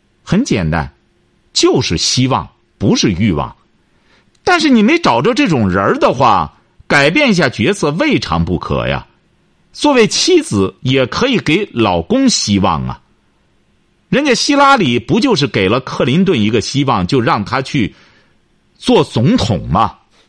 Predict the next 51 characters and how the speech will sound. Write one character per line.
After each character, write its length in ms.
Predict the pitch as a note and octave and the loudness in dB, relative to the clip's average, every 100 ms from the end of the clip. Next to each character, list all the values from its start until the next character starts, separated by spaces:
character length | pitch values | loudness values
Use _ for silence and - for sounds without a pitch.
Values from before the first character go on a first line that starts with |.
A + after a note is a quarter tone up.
| _ _ _ _ _ _ _ _ _ _ _ - | _ _ _ _ _ _ _ _ _ _ _ -4
那 140 | B3+ | -2
么 80 | C4+ | 0
希-， 260 | - E4 B3+ - - - - - | 0 0 0 -4 -20 -16 -14 -6
克 160 | - C4+ | 0 0
林 160 | C#4+ | 2
顿 180 | C#4+ G3 | 2 2
原 220 | E3 B3+ | 2 0
先 160 | B3 A#3+ | 0 0
也 40 | |
没 200 | C3 G#3 | 0 0
想 320 | C4 A#2+ F#2 | -2 -2 -2
过 100 | F#2+ | 0
这 140 | G#2 G2 | 0 0
事 100 | A2 | 0
儿， 160 | F2+ | -2
人 160 | F#2 G#3 | 0 -2
希 140 | - | 0
拉 160 | A#3 A#3+ | 2 2
里 180 | F3 F#3+ | 2 0
给 100 | B2+ | -2
他 60 | |
一 180 | C#3 F3 | -2 -2
点 280 | C#3+ G#2+ F2+ | -2 -2 -2
这 40 | |
个 80 | B2 | -2
方 220 | G2+ D3 | -2 -2
向， 240 | C#3+ C3+ E2+ - - - | 0 -2 -4 -10 -18 -2
他 120 | A3 | 0
不 80 | G#3 | 2
就 140 | F#3+ | 0
奔 300 | - - F#3+ | 0 -2 0
着 80 | C3+ | 0
这 80 | C#3 | 0
个 80 | A2+ | -2
方-， 200 | - D3 | -4 -4
目 160 | E3+ D#3 | 0 2
标 180 | D#3 D#3 | 2 0
来 300 | A2 E2+ C3 | 0 0 0
了 80 | |
吗？ 220 | D#3 G#2 - _ _ _ _ _ _ _ _ _ _ _ _ _ - | 0 -2 -6 _ _ _ _ _ _ _ _ _ _ _ _ _ -6
哎， 280 | F#2+ C#2 B1 | -4 -2 -2
你 120 | C#2 | -4
这 160 | - - | -2 -4
个 100 | - | -2
东 220 | G3 F#4 | -2 -2
西 200 | - - | -2 -2
啊， 200 | A#1 - | -4 -2
你 140 | C#3 F#3 | 0 0
不 160 | - | 0
能 180 | D#4+ D#4+ | 0 0
光， 220 | F4 F#4 | 2 0